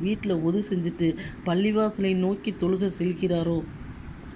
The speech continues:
அவர் ஒரு எட்டுக்கு ஒரு நன்மையும் ஒரு எட்டுக்கு பாவம் மன்னிக்கப்படுகிறது. அது மட்டும் இல்ல, அவர் முதல் சஃபில் நின்றால் மலக்குமார்கள் அவருக்காக பரக்கத் செய்கிறார்கள். அதே மாதிரி லுகர் தொழுகைக்கு எந்த ஆண் சிரமம் எடுத்து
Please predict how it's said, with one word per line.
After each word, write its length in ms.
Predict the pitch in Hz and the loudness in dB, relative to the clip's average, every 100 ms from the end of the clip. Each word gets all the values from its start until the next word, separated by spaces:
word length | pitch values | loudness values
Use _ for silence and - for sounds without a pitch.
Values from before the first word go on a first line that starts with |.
| - - - | -12 -10 -2
அவர் 200 | 175 180 | 2 4
ஒரு 160 | 175 | 6
எட்டுக்கு 360 | 170 170 233 233 | 4 2 -4 0
ஒரு 180 | 208 175 | 2 4
நன்மையும் 500 | 165 175 180 185 170 | 4 4 4 4 4
ஒரு 120 | 156 | 2
எட்டுக்கு 320 | 156 - 208 - | 0 -2 -4 -2
பாவம் 280 | 160 160 165 | -2 0 2
மன்னிக்கப்படுகிறது. 840 | 160 165 175 160 160 156 151 147 143 143 - - | 2 0 0 0 0 2 2 2 0 0 -10 -6
அது 200 | 160 165 | 0 2
மட்டும் 260 | 190 185 196 | 2 2 2
இல்ல, 120 | 180 | 2
அவர் 160 | 160 156 | 2 2
முதல் 300 | 170 175 214 - | 0 2 0 0
சஃபில் 320 | 185 - 185 | -2 0 2
நின்றால் 340 | 165 165 165 151 175 - - | 2 2 0 0 -6 -10 0
மலக்குமார்கள் 720 | 165 185 220 226 208 190 185 156 | 2 2 2 2 2 4 2 2
அவருக்காக 520 | 160 175 175 180 185 | 0 -2 -2 0 0
பரக்கத் 480 | 160 156 175 202 185 | 0 0 0 -4 -2
செய்கிறார்கள். 400 | 165 156 156 151 | -2 0 2 2
அதே 120 | 147 170 | 0 2
மாதிரி 200 | 175 170 | 2 2
லுகர் 260 | 165 214 | 2 0
தொழுகைக்கு 520 | 214 185 180 165 - 160 - - - | 2 2 2 0 -2 -4 -4 -14 0
எந்த 280 | 170 190 196 | 2 4 4
ஆண் 160 | 202 190 | 2 2
சிரமம் 400 | 180 170 190 185 | 2 2 2 2
எடுத்து 280 | 185 180 | 2 0